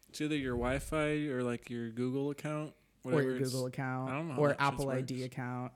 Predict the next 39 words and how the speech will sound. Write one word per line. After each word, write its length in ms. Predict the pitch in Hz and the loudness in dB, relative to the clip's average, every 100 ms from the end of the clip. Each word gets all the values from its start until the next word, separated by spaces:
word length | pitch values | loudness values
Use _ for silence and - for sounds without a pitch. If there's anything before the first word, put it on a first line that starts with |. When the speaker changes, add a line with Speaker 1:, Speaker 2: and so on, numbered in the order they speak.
| - | -10
Speaker 2:
if 140 | 131 | -4
you 80 | 135 | -2
have 120 | 127 | -2
your 120 | 127 | -2
Speaker 1:
It 80 | 123 | 0
has 180 | 139 127 | 2 0
access 440 | 131 131 - 135 | -4 -6 -4 -4
to 120 | - 123 | -4 0
your 80 | |
Speaker 2:
it 40 | 147 | 2
has 140 | 139 | 4
access 220 | 135 143 | 2 2
to 60 | - | 2
Speaker 1:
microphone 240 | 143 143 143 | 2 2 0
Speaker 2:
something. 260 | 139 139 | 0 0
Speaker 1:
whenever. 320 | 143 147 147 - - - - - 175 | 0 0 -4 -10 -20 -20 -20 -2 2
Speaker 2:
The 60 | |
microphone 440 | 170 180 240 247 233 | 4 4 2 2 0
thing's 260 | 247 185 | 2 0
interesting 440 | 175 160 160 - 151 | 0 -2 -2 -2 -2
to 140 | - | -2
me 100 | 143 | -2
because 340 | 135 131 143 139 | -2 -2 0 0
you 440 | 151 151 151 151 - _ _ _ - | 2 2 0 -2 -8 _ _ _ -14
have 260 | - 156 - | -4 -4 -2
to 100 | 175 | -2
give 380 | 127 - 147 151 | -2 0 4 4
it 180 | 147 - | 2 -2
access 840 | 123 127 - - 143 143 - - - | -4 -4 -2 0 2 0 -2 -6 -6
Speaker 1:
To 100 | - | 0
Speaker 2:
to 100 | 139 | 4
your 120 | 143 143 | 6 6
Speaker 1:
use 100 | 135 | 4
it 80 | |
for 0 | |
the 80 | 160 | 4
Speaker 2:
camera 80 | 143 | 2
and 100 | |
your 80 | 143 | 2